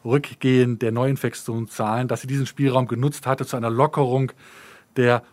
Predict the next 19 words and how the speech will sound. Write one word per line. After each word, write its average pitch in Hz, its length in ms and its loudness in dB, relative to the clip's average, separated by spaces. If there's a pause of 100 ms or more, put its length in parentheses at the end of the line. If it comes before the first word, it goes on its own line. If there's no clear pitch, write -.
Corona-Beschränkungen. 143 1300 2 (280)
Und 120 240 -6
dadurch, 139 380 2
ja, 131 160 2
sprang 143 420 -2
die 135 180 0
Wirtschaft 135 600 -2
wieder 127 240 -2
an. 131 120 0
Und 120 120 -2
das 117 160 -6
war 113 80 -2
eigentlich 120 280 -4
für - 220 -6
mich 127 200 -4
das, 113 180 -4
das - 240 -8
wahre 120 320 0
Konjunkturprogramm. - 800 -10